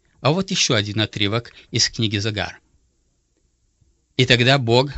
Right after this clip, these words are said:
наполнил Святого Духа силою и дал ему сто семьдесят три ключа. И раздался голос, говоривший: склонитесь пред Его Святым Духом,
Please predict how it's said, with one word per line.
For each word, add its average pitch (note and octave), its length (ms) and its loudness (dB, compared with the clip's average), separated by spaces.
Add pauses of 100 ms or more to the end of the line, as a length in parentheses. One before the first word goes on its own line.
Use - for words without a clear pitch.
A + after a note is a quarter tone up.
(120)
наполнил D3 540 4
Святого C#3 520 2
Духа C3+ 440 -2
силою D3 520 2
и B2 120 0
дал C3+ 260 2
ему C#3+ 200 0
сто - 240 -2
семьдесят C#3+ 500 -2
три B2 140 -6
ключа. - 420 -6 (800)
И - 60 -6
раздался A#2 500 2
голос, B2+ 440 0
говоривший: B2 600 -4 (1000)
склонитесь B2+ 760 2
пред A#2 260 -2
Его A#2+ 420 0 (240)
Святым G#2 440 -2
Духом, G#2+ 340 -8